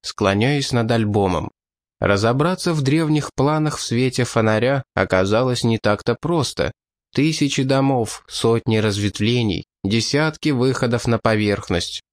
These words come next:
Кроме того, наёмники ещё ни разу не сталкивались со столь сложными чертежами.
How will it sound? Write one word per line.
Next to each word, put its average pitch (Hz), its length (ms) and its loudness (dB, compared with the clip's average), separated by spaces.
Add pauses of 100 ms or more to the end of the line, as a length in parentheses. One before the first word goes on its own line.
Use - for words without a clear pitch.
(300)
Кроме 107 360 2
того, 104 300 0
наёмники 101 800 -2
ещё 110 420 0
ни 131 160 2
разу 143 360 0
не 143 120 2
сталкивались 117 800 -2
со 92 180 0
столь 131 300 -2
сложными 95 560 0
чертежами. 120 800 -2